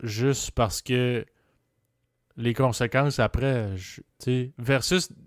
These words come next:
c'est, c'est pas juste l'âge qui fait que je fais, « Ah, je vise cette personne-là. »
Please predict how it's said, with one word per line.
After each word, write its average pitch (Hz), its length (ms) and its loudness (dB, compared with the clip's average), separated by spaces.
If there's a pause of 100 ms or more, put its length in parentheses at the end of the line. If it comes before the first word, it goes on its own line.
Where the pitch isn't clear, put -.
c'est, 156 400 -2 (420)
c'est 156 280 2
pas 220 220 2
juste 165 400 2
l'âge 127 600 2 (120)
qui 117 140 -2
fait 131 220 4
que 117 220 4
je - 140 0
fais, « 123 400 2
Ah, 135 220 4
je 110 140 -4
vise 123 220 2
cette 123 160 0
personne-là. » 113 540 0